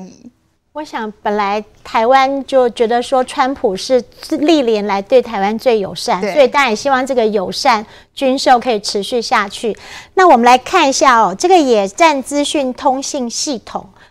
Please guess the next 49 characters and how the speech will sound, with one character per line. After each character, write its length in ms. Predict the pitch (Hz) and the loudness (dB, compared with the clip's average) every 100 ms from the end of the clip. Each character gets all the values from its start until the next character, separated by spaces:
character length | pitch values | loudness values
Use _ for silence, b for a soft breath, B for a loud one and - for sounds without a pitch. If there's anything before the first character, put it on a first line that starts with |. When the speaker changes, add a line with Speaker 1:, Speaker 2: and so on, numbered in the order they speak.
| b | b
Speaker 2:
它 160 | 392 | -4
主 120 | 427 262 | 2 4
要 160 | 240 | 4
是 120 | - | 4
要 120 | 339 330 | 2 2
提 200 | 285 254 | 0 0
供 220 | 285 302 | 0 0
作 300 | - 330 262 | 2 2 4
战 340 | 302 262 240 | 2 0 0
中 240 | 277 247 269 | -2 -2 -4
心 240 | 269 247 | -6 -4
跟 220 | 254 254 | -4 -4
野 180 | 214 170 | -6 -6
战 260 | 269 247 226 | -2 -2 -2
部 160 | 233 | -6
队 220 | 220 220 | -4 -4
间 320 | 214 233 220 233 | -4 -6 -6 -10
机 320 | - 277 277 | -8 -8 -6
动 340 | - 262 220 - | -2 -2 -2 -4
保 220 | 190 156 | -6 -4
密 260 | 196 254 220 | -6 -6 -4
的 280 | 208 185 - b b - | -4 -6 -10 b b -6
语 120 | 208 | -4
音 260 | 240 269 | -2 -4
和 200 | 285 247 | -2 -4
数 240 | - 277 226 | -4 -8 -10
据 180 | 240 214 | -10 -12
通 280 | 226 214 | -8 -8
信。 260 | 214 277 196 B B B | -4 -4 -6 B B B
那 100 | 370 | -2
最 220 | 359 427 | 2 2
主 100 | 330 | 4
要 140 | 226 240 | 2 2
是 140 | 311 | -2
说， 320 | - 294 277 277 - | -2 2 2 0 -2
它 160 | 370 | 0
这 140 | 370 349 | 2 0
些 120 | 339 | 0
通 220 | 311 311 | -2 -4
讯 140 | 320 | -4
设 180 | 277 294 | -4 -4
备 140 | 254 233 | -4 -4
的 120 | 208 | -6
体 260 | - 196 175 | -8 -10 -10
积 240 | 233 247 | -8 -8
都 160 | - 262 | -4 -6
缩 280 | - 254 247 | 0 -2 0
小 240 | 247 160 | -6 -8
了， 180 | - | -14